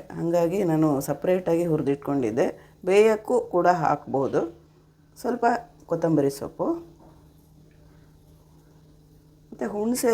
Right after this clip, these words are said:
ರಸ. ಟೊಮೆಟೊ ಹಾಕಿದ್ರೂ ಹುಣಸೆ ರಸ ಹಾಕಿದ್ರೇ ರುಚಿ ಬರೋದು. ಸ್ವಲ್ಪ ಹುಣಸೆ ರಸ ಹಾಕಿದ್ದೀನಿ. ನೋಡಿಕೊಂಡು ಇದನ್ನೆಲ್ಲ ಹದ ಮಾಡ್ಕೊಳ್ಬೋದು, ನಮ್ಗೆ ಎಷ್ಟು ಬೇಕೋ ನೋಡ್ಕೊಂಡು ರುಚಿ ನೋಡಿಬಿಟ್ಟು ಹಾಕ್ಕೊಬೋದು.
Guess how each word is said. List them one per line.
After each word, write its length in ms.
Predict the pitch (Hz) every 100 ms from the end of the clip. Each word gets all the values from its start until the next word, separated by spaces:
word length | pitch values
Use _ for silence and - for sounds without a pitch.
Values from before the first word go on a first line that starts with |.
| 196
ರಸ. 180 | 165 - - - - _ _ - _ _ _ 175
ಟೊಮೆಟೊ 360 | 185 233 240 202
ಹಾಕಿದ್ರೂ 560 | 180 185 196 170 175 240 175
ಹುಣಸೆ 300 | 170 170 190 170
ರಸ 160 | 160 175 151
ಹಾಕಿದ್ರೇ 540 | 147 151 143 147 180 - - -
ರುಚಿ 240 | 147 143 151
ಬರೋದು. 320 | 131 131 123 277 - - - - - -
ಸ್ವಲ್ಪ 260 | 190 196 196 - 160
ಹುಣಸೆ 240 | 160 156 143
ರಸ 120 | 143 143
ಹಾಕಿದ್ದೀನಿ. 440 | 123 123 120 175 330 - - - -
ನೋಡಿಕೊಂಡು 480 | 226 277 233 214 214 - -
ಇದನ್ನೆಲ್ಲ 380 | 175 175 170 180 185
ಹದ 120 | 151 160 156
ಮಾಡ್ಕೊಳ್ಬೋದು, 500 | 147 151 139 135 - -
ನಮ್ಗೆ 200 | 147 139
ಎಷ್ಟು 200 | 143 - 160
ಬೇಕೋ 260 | 165 160 175 175 - - 160
ನೋಡ್ಕೊಂಡು 480 | 151 - 151 - -
ರುಚಿ 200 | 160 214 180 165
ನೋಡಿಬಿಟ್ಟು 400 | 160 143 156 262 214
ಹಾಕ್ಕೊಬೋದು. 480 | - 147 117 139